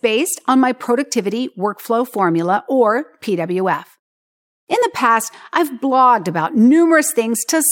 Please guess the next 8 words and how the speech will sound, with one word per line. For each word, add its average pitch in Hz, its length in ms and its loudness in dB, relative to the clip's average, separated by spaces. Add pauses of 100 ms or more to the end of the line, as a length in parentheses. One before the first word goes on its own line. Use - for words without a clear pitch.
(140)
stop 392 320 0 (100)
doing 185 320 2
at 147 140 -8
work. - 340 -10 (240)
For 320 220 -2
example, 226 580 -4 (200)
complaining, 247 760 -2 (400)
gossiping, 196 640 -4